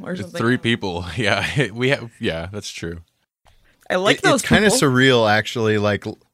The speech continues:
Speaker 3: I think I told you guys about last year where I was sitting down doing a podcast with Eddie from Daydream Instruction Manual, and another podcaster comes up and he's like, "Yeah, we're taking off,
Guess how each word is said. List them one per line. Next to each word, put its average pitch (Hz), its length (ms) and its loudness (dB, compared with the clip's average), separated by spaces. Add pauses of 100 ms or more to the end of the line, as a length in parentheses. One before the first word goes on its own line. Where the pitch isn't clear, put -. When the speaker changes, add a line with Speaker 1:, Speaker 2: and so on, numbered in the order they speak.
(140)
Speaker 3:
I 117 120 -4
think 165 160 -6
I 117 80 2
told 120 220 -4
you 104 80 -4
guys 92 340 0 (180)
about 98 280 -4
last 101 360 -4
year 98 180 -4
where 95 360 -4
I 101 80 -4
was 101 180 -2
sitting 127 320 2
down 101 400 2 (380)
doing 123 200 2
a 123 60 2
podcast 110 540 2
with 95 140 -6
Eddie 101 220 -4
from 92 220 -6
Daydream 98 400 -4
Instruction 95 500 -6
Manual, 95 540 -8 (440)
and 98 320 -6
another 123 380 2
podcaster 110 640 0
comes 101 320 -2
up 101 300 -2 (120)
and 104 140 -4
he's 107 240 -2
like, 98 220 0
"Yeah, 151 340 4
we're 156 140 2
taking 156 320 0
off, 143 500 0